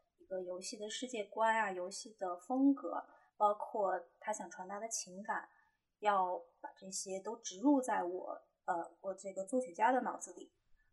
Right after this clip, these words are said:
呃，那我需要前期看到的其实就是剧本的提纲啊，游戏玩法介绍啊，呃，最好有游戏的概念图，嗯，<clears throat> 以及游戏视频等等这些的所有的资料。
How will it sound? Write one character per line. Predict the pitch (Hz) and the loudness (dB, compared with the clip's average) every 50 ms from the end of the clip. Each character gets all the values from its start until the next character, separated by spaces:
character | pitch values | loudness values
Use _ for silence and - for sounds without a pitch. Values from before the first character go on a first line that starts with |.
| _ - | _ 0
呃， | - 202 202 196 - - - - | 2 4 4 4 2 0 6 12
那 | 277 302 294 285 | 12 12 12 12
我 | 262 254 220 196 196 - | 10 8 2 -2 -2 -2
需 | - - - - 302 | -4 -4 2 4 6
要 | 320 320 311 294 254 220 202 - - - _ _ _ _ _ _ _ _ _ _ | 10 10 12 12 12 10 8 6 2 -8 _ _ _ _ _ _ _ _ _ _
前 | - - 262 196 208 | -10 -6 -6 -4 -2
期 | 220 - 285 285 | 0 4 4 4
看 | 277 - - 294 269 254 | 4 6 4 6 6 6
到 | 247 254 233 220 | 6 6 6 6
的 | 196 185 | 4 4
其 | 185 - - 214 | -2 -2 -12 -14
实 | 202 - - 196 190 190 190 190 185 185 185 | -14 -12 -8 -6 -4 -2 0 0 -2 -4 -6
就 | - 202 | -8 -8
是 | 202 - - 196 190 190 | -8 -6 -6 -8 -10 -10
剧 | - - 262 | -8 -6 -6
本 | 254 254 202 190 180 | 2 2 2 2 2
的 | 190 185 | -2 -6
提 | - - - 196 | -6 -8 -16 -12
纲 | 196 - 233 240 247 254 | -2 4 4 4 6 8
啊， | 254 247 240 226 220 220 208 | 6 8 8 8 6 4 0
游 | 196 196 214 | -2 -4 -2
戏 | - - 269 - | 0 -2 0 0
玩 | 202 185 208 254 | 0 0 0 0
法 | 262 240 185 - | 0 -2 -2 -2
介 | - 196 190 | -4 -8 -10
绍 | 190 - - 233 220 208 | -8 0 2 4 6 6
啊， | 202 190 190 190 190 - - _ _ - - _ _ | 6 4 2 -2 -4 -6 -14 _ _ -20 -20 _ _
呃， | - 202 196 | 0 0 0
最 | 196 - 254 226 | 2 4 4 4
好 | 226 240 196 | 4 4 2
有 | 202 202 190 185 202 | 2 2 2 0 -2
游 | 196 190 175 175 | -4 -8 -8 -6
戏 | 196 - - 247 | -4 -4 -2 -2
的 | 254 247 | -2 -2
概 | - - 262 254 | 2 4 4 4
念 | 240 233 220 302 302 | 4 2 -2 -4 -6
图， | - - - - 175 180 202 202 202 _ _ _ _ _ _ - | -10 -20 -16 -14 -8 -6 -6 -6 -8 _ _ _ _ _ _ -2
嗯， | 220 208 196 190 - _ _ | -2 -2 -2 -4 -12 _ _
<clears throat> | _ - 330 - 311 - - - _ - | _ 2 4 4 4 2 -2 -10 _ -20
以 | - 233 | -18 -10
及 | - - - 254 254 262 | -2 0 2 4 4 4
游 | 240 202 190 208 | 6 4 4 4
戏 | 208 - - 269 | 2 2 4 4
视 | 269 - - 294 254 | 4 4 4 2 2
频 | - - - 190 175 202 - _ _ | 0 -2 -8 -8 -10 -10 -14 _ _
等 | - 175 190 190 | -8 -8 -6 -2
等 | 202 233 311 294 294 | -2 -2 -2 -4 -8
这 | - 185 190 | -10 -10 -8
些 | 190 - 202 185 | -8 -8 -8 -6
的 | 180 196 190 190 | -4 -2 -2 -2
所 | 196 - - 185 196 | -4 -6 -6 -4 -4
有 | 214 226 | -4 -2
的 | 208 196 | -4 -2
资 | 196 - - 226 | -2 -2 -4 0
料。 | 233 233 220 - - - | 2 4 4 4 2 -4